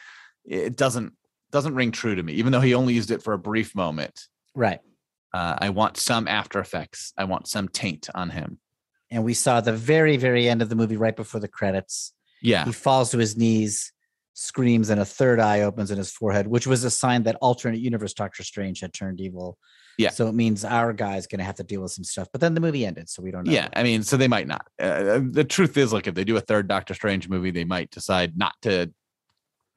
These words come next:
Speaker 1: It might just be, like, a cool extra power or something. Uh, I think that'll be disappointing. I'm not counting on them necessarily dealing with the third eye really well,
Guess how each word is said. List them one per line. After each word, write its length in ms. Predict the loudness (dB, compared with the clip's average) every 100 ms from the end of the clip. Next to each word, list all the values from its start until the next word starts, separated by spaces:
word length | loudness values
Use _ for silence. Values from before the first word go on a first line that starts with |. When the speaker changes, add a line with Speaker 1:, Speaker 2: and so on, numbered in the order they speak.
| _ -4
Speaker 1:
It 60 |
might 160 | -4 -2
just 180 | -4 0
be, 120 | 0
like, 160 | 0
a 60 | -2
cool 300 | 0 4 4
extra 300 | 2 0 -6
power 400 | -2 0 0 -2
or 140 | -4
something. 420 | -4 -8 -8 -10 -10 -18 -20 -20 -20 -6
Uh, 280 | 0 2 2
I 80 | 2
think 140 | 0 2
that'll 180 | 2 2
be 120 | 2
disappointing. 760 | 0 -4 0 2 2 0 -4 -12 _
I'm 140 | 0 0
not 200 | 0 -2
counting 500 | -2 0 2 2 2
on 140 | 2
them 140 | 4 2
necessarily 400 | 2 2 2 2
dealing 340 | 2 2 4
with 180 | 2 2
the 100 | -2
third 320 | 2 4 4
eye 180 | 2 0
really 300 | 0 0 0
well, 340 | 0 -2 -4